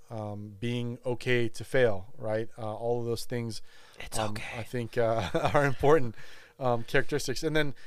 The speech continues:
Speaker 1: yeah, how do you work at it? Well, put yourself in the situation, right? Uh, learn to tie your shoe in a new way, like Nick,
Speaker 2: I
Speaker 1: um,
Speaker 2: know.
Speaker 1: after how many years, uh,
Speaker 2: That's
Speaker 1: right?
Speaker 2: a
Speaker 1: But
Speaker 2: long
Speaker 1: put
Speaker 2: time.
Speaker 1: yourself in the situation of,
Speaker 2: Drift
Speaker 1: of learning.
Speaker 2: diving, Jay.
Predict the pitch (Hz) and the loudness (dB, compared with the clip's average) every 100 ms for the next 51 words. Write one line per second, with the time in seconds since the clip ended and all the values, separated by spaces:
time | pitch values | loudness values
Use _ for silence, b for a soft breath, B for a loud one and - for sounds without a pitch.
0 | B 123 143 151 147 147 156 160 151 123 | B 2 6 6 6 4 8 8 8 4
1 | - 135 127 127 113 113 - - 101 92 | -2 -2 2 2 2 -2 -6 -6 -6 -6
2 | 98 101 104 110 b b - 113 120 131 | -8 -6 -6 -8 b b -8 -2 2 2
3 | 120 131 120 120 - 120 113 110 110 104 | 2 2 4 2 0 0 0 -4 -4 -4
4 | 98 101 101 107 - - 120 107 107 95 | -4 -6 -4 -6 -6 -10 -6 -4 -6 -10
5 | 110 110 - 107 104 104 101 104 104 104 | -10 -12 -8 -8 -8 -10 -10 -8 -6 -6
6 | 101 101 101 98 - 110 101 B B - | -6 -8 -8 -8 -10 -8 -10 B B -4
7 | 123 123 127 104 165 165 - 156 139 - | 0 2 2 4 6 6 4 4 4 0
8 | 147 139 135 127 - - 123 127 - 117 | -4 -2 -4 -2 -2 0 0 0 0 -4
9 | 113 104 117 - 131 117 147 135 107 101 | -6 -8 -10 -2 0 4 4 2 0 -4
10 | 104 | -4